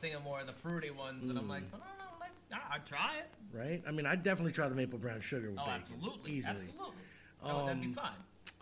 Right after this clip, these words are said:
Speaker 1: I, I, I don't see any problem with that.
Speaker 2: Right? Uh, cold cereal. Like, let's say,
Speaker 1: Absolutely.
Speaker 2: like, let's say Captain Crunch.
Speaker 1: Captain Crunch, throw some, throw
Speaker 2: Some
Speaker 1: some crunch,
Speaker 2: bacon on
Speaker 1: some
Speaker 2: there?
Speaker 1: crunch bacon?
Speaker 2: Some more crunch?
Speaker 1: Yeah, man.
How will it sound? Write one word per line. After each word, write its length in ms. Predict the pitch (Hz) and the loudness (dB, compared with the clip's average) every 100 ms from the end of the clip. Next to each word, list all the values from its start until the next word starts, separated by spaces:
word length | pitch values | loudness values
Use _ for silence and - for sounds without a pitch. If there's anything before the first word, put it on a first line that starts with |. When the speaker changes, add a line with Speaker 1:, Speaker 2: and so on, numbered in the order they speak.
| - | -12
Speaker 1:
I, 60 | 123 | -4
I, 380 | 147 135 139 - | 0 0 0 0
I 20 | |
don't 140 | 180 - | -2 -2
see 100 | 160 | 0
any 160 | 254 | 0
problem 280 | - 160 107 | 2 0 0
with 100 | 101 | -2
that. 180 | 117 107 | -2 0
Speaker 2:
Right? 320 | 117 170 208 - - - - - - - - | 4 4 4 -2 -18 -20 -18 -18 -20 -14 0
Uh, 720 | 170 170 170 165 165 165 160 - | 4 6 6 6 6 6 4 2
cold 280 | - 175 180 | 6 6 8
cereal. 460 | 196 240 240 139 101 - | 6 8 8 6 2 0
Like, 180 | 143 143 | 2 8
let's 180 | 254 208 | 8 10
say, 120 | 196 | 8
Speaker 1:
Absolutely. 340 | 185 - - | 8 6 2
Speaker 2:
like, 140 | 175 175 | 4 6
let's 200 | 220 226 | 6 8
say 140 | 214 | 6
Captain 360 | 214 208 190 180 | 8 6 6 6
Crunch. 400 | 202 160 - - - - | 6 6 4 -10 -14 0
Speaker 1:
Captain 340 | 233 247 220 | 2 2 -4
Crunch, 360 | - 247 320 - | 2 4 4 2
throw 200 | 220 220 | 4 4
some, 320 | 208 202 - - | 6 4 2 0
throw 140 | 190 | 4
Speaker 2:
Some 180 | 214 226 | 6 8
Speaker 1:
some 60 | 175 | 12
crunch, 240 | 214 220 226 | 12 12 12
Speaker 2:
bacon 120 | 240 | 12
on 100 | 240 | 12
Speaker 1:
some 80 | 247 | 12
Speaker 2:
there? 280 | 247 254 254 | 12 12 12
Speaker 1:
crunch 180 | 190 240 | 8 6
bacon? 320 | 262 302 381 370 | 6 6 0 8
Speaker 2:
Some 120 | 208 | 12
more 160 | 220 233 | 12 12
crunch? 500 | 220 240 247 190 - 185 | 12 12 12 8 2 4
Speaker 1:
Yeah, 460 | 226 311 320 214 | 10 12 12 10
man. 160 | 214 240 | 8 8